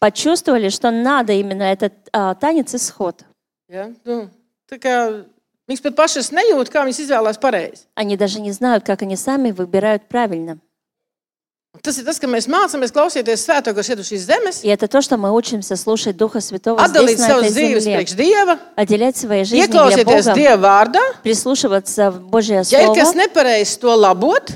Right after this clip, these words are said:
Speaker 1: Если что-то
Speaker 2: nožēlot un
Speaker 1: неправильное,
Speaker 2: labot.
Speaker 1: каяться и стараться и это исправить.
Speaker 2: Un tā lēnām mācieties iet pakaļ Svētam Garam.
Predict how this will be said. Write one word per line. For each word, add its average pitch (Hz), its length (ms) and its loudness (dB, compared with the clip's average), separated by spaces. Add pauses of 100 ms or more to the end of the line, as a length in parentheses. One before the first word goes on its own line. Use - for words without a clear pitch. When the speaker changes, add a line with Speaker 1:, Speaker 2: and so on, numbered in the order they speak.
(120)
Speaker 1:
Если 226 280 0
что-то 240 340 -2
Speaker 2:
nožēlot 262 600 6
un 381 80 2
Speaker 1:
неправильное, 311 180 2
Speaker 2:
labot. 330 180 6
Speaker 1:
каяться 208 460 0
и 190 380 -2
стараться 202 720 -4
и 185 180 -4
это 196 260 -2
исправить. 254 640 -4 (180)
Speaker 2:
Un 190 80 -4
tā 190 240 0
lēnām 254 420 2
mācieties 269 720 0
iet 302 240 -2
pakaļ 320 400 -2 (480)
Svētam 311 360 0
Garam. 330 240 -4